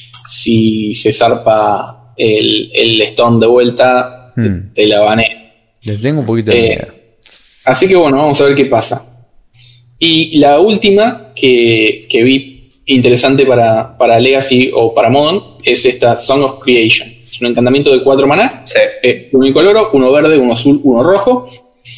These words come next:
Speaker 1: Puedes jugar una tierra adicional, eh, todos los turnos.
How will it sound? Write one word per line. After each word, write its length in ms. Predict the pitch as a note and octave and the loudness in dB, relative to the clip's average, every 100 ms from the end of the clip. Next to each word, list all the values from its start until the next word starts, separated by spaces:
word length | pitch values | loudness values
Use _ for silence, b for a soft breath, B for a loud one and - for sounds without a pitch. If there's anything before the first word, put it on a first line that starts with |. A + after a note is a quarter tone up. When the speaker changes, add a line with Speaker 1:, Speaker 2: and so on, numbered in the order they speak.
| B B B - | B B B -6
Speaker 1:
Puedes 180 | C3+ C#3+ | -2 -2
jugar 240 | - D3+ | 0 0
una 340 | D#3 C#3 B2+ A#2 | 2 2 0 0
tierra 240 | C#3 C#3 | 0 2
adicional, 560 | B2 A#2+ B2 C#3 C#3+ - | 0 0 0 0 0 -2
eh, 140 | A#2 | -6
todos 180 | A2 B2+ | -2 0
los 120 | B2 | 0
turnos. 380 | F#3+ G3+ C4+ - | 0 0 0 -6